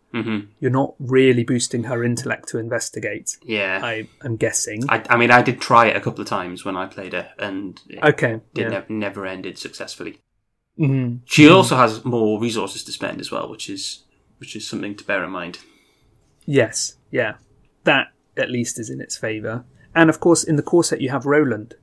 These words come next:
Speaker 2: who has three intellect and four combat, and might be wanting to do a bit of investigating, particularly as he has seeker access. So maybe you're spending two resources as Roland, and you've got a magnifying glass, or you're committing a deduction or a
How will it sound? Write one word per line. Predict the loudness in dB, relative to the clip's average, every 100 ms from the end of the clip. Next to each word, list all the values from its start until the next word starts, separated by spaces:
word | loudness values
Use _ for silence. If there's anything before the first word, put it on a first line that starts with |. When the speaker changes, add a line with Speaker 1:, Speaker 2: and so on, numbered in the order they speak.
| _
Speaker 2:
who | -2 0 0 -4 -6
has | -4 -4
three | 0 2
intellect | 2 -2 -8 -8
and | -12
four | -6 -4
combat, | -2 -4 -4 -10 -12 _ _ _ -8
and | -2
might | 0 -2 -4
be | -10
wanting | -8 -8 -8 -10
to | -8
do | -6
a | -6
bit | -6
of | -8
investigating, | -10 -10 -10 -8 -8 -8 -10 -12 _ _ _ _ _
particularly | -8 -6 -6 -8
as | -6
he | -6
has | -4 -2
seeker | -2 -4 -6
access. | -8 -8 -16 -12 -12 -12 -10
So | -6
maybe | 0 2 2 2
you're | 0
spending | -2 -4 -6 -6
two | -4 -2
resources | -2 -2 -4 -6 -6
as | -6
Roland, | -4 -6 -8 -10 -14 _ -20 _ _ 2
and | 4 4
you've | 2
got | 2 2
a |
magnifying | 2 0 -2 -2 -2
glass, | 0 2 2 -2 -6 _ _ _
or | 4 6 4 4 0 _ _ _
you're | -4 -4
committing | -2 -8 -6 -6
a |
deduction | -4 0 0 0 -2 -2 -4
or | -4 -6
a | -8